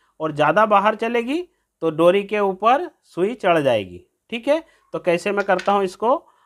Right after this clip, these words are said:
आप ज़रूर देखिएगा। मैं पहले एक टाका यहाँ पर लगा लिया, ठीक है। अब देखता हूँ इसकी सेटिंग कैसे करना है। ये लगाया मैंने अपने को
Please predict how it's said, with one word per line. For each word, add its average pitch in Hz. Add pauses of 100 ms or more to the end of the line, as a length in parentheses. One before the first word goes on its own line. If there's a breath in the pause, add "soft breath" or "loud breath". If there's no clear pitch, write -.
आप 160
ज़रूर 170
देखिएगा। 156
मैं 196
पहले 214
एक 208
टाका 156
यहाँ 180
पर 233
लगा 143
लिया, 104 (680)
ठीक 233
है। 285 (240)
अब 175
देखता 170
हूँ 185
इसकी 185
सेटिंग 156
कैसे 185
करना 117
है। 107
ये 170
लगाया 185
मैंने 240 (560)
अपने 147
को 220